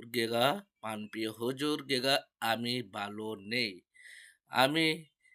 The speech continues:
গে-, আপনাকে ভালো, ভালোবাসি।" এবং, এবং গে আরেকটি যুবক লিখেছে,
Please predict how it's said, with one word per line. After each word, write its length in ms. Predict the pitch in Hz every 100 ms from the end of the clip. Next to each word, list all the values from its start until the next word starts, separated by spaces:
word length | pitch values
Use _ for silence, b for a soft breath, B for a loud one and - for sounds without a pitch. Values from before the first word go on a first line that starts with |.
| b b b _ 135
গে-, 200 | 127 127
আপনাকে 640 | 110 - 123 120 113 120 110
ভালো, 600 | 101 104 104 113 131 113 104 _ -
ভালোবাসি।" 1040 | 104 _ 117 123 151 123 120 - - 101 - - - _ - b b b b b b
এবং, 600 | 113 185 226 196 170 202 185 - _ b b _
এবং 360 | 113 139 196 180
গে 160 | 180 170
আরেকটি 960 | 131 135 147 - _ - 151 151 143 120
যুবক 460 | 120 120 135 135 120
লিখেছে, 640 | 123 120 127 113 123 120